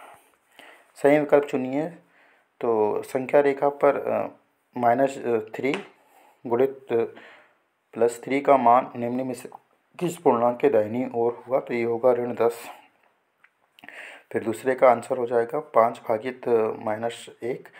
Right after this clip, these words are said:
का मान निम्नलिखित में से किसके, अ, <clears throat> बीच में नहीं होगा? शून्य और सौ के बीच में नहीं होगा। इसी प्रकार, अ,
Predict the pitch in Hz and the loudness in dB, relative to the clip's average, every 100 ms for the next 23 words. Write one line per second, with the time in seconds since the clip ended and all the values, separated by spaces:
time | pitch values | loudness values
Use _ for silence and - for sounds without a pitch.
0 | - _ - 123 120 113 127 - _ _ | -20 _ -2 0 2 2 0 -4 _ _
1 | _ - 117 117 - 127 113 110 151 - | _ -10 -8 -8 -12 -10 -10 -8 -10 -10
2 | 135 - - 123 117 - 104 107 104 107 | -12 -12 -6 -4 -4 -6 -10 -8 -8 -10
3 | - _ _ _ _ - - - 135 120 | -16 _ _ _ _ -2 0 0 -2 -4
4 | 117 135 131 113 117 120 131 165 - - | -6 -4 -4 -4 -2 0 2 0 -4 -20
5 | - _ - 127 123 123 147 - - - | -20 _ -2 0 2 2 2 0 -14 -20
6 | _ _ _ _ _ - - 107 120 113 | _ _ _ _ _ -10 -4 -4 -4 -6
7 | 117 135 131 127 135 190 - _ _ - | -6 -8 -8 -6 -6 -6 -8 _ _ -20
8 | _ _ _ _ _ _ _ _ _ - | _ _ _ _ _ _ _ _ _ -20
9 | - _ 117 - 139 151 156 156 127 120 | -20 _ -12 -6 -2 0 2 0 0 0
10 | 113 | -2